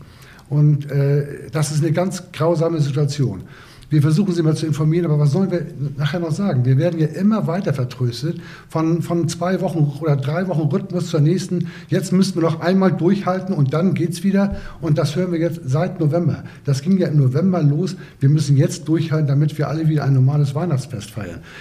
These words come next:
Jetzt ist nicht mal das Osterfest, äh, normal und wer weiß, was mit Pfingsten ist. Ähm, und da ist auch eine ganze Menge verpennt worden.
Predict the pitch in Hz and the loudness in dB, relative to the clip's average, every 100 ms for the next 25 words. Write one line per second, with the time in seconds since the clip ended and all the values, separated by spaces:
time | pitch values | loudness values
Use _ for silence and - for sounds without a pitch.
0 | - 143 147 175 175 175 139 127 196 196 | -6 -2 -2 -2 0 0 0 0 0 0
1 | 127 - 104 - 113 120 120 - 127 120 | 0 -2 -6 -8 -8 -4 -4 -4 0 0
2 | 110 143 165 147 143 127 139 139 156 156 | 0 -2 -2 0 0 0 0 0 -2 -4
3 | 143 160 - 185 - 104 - - - - | -2 -2 -2 -2 -2 -8 -12 -16 -20 -20
4 | - - 135 131 131 131 135 147 139 156 | -20 -10 0 4 6 4 4 0 0 0
5 | 165 131 147 147 - - 139 143 131 131 | -2 -2 2 2 2 0 0 0 0 -4
6 | - 120 - 78 65 | -2 -4 -4 -10 -12